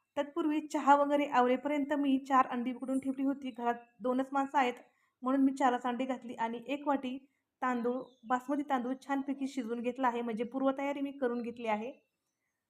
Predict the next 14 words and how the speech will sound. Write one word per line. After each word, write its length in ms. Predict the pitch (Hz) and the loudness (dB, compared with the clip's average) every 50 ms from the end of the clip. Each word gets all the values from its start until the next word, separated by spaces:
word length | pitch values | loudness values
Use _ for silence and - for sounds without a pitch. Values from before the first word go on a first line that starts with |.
| _ _ _ _ _ _ - | _ _ _ _ _ _ -6
आता 280 | 262 269 269 285 269 277 269 269 - | -6 -2 2 4 4 4 2 -2 -4
ह्या 160 | 240 269 302 285 | 0 2 2 2
हंडीमध्ये 520 | 277 311 285 277 320 302 320 302 320 302 | 4 2 2 2 2 2 0 0 2 2
मी 200 | 269 269 269 277 277 277 | 4 4 4 2 0 -4
थोडंसं 460 | 269 269 247 247 254 - 262 254 262 269 262 - _ _ _ _ _ - | -2 -2 -2 -2 -2 -2 -2 -2 -2 -2 -6 -12 _ _ _ _ _ 0
लाल 220 | 262 262 262 277 285 | 6 8 8 8 8
तिखट, 340 | 294 320 320 320 302 302 294 294 | 4 0 0 2 2 2 2 0
थोडासा 300 | 277 254 247 247 247 233 | -2 -2 0 0 0 0
बिर्याणी 340 | 214 240 269 285 285 294 294 | 0 0 -2 -2 0 0 0
मसाला, 480 | 294 302 302 - 311 294 285 285 294 294 294 | -2 -2 -2 -2 0 0 2 2 2 0 -2
थोडंसं 540 | 269 262 233 233 - - 233 226 226 233 240 233 - _ _ _ _ _ _ _ _ _ _ - | -2 -2 -2 -2 -4 -6 -8 -6 -6 -6 -8 -10 -14 _ _ _ _ _ _ _ _ _ _ -6
मीठ, 340 | 254 277 302 285 285 294 285 - _ _ _ _ _ _ | -4 -2 -2 -2 -2 -4 -8 -14 _ _ _ _ _ _
हळद 340 | - - 269 254 254 262 269 262 - _ _ _ _ _ - | -2 0 0 2 2 0 -2 -6 -12 _ _ _ _ _ -4
आणि 200 | 262 277 269 | 0 2 2